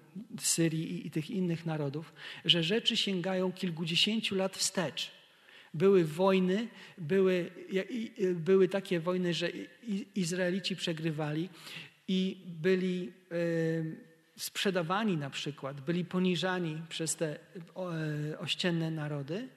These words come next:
I teraz Bóg, e, słowami Amosa zapowiada, że to,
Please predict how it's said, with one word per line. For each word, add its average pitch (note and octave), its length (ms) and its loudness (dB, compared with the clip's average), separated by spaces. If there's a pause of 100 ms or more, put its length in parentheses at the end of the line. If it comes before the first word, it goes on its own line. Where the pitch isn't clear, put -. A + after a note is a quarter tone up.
(720)
I E3 80 -4
teraz F#3+ 500 0 (380)
Bóg, F#3 440 2 (300)
e, D#3 140 0
słowami F3 600 -2
Amosa E3 460 0
zapowiada, E3+ 800 -2 (540)
że D#3+ 400 -2 (480)
to, G#3+ 300 4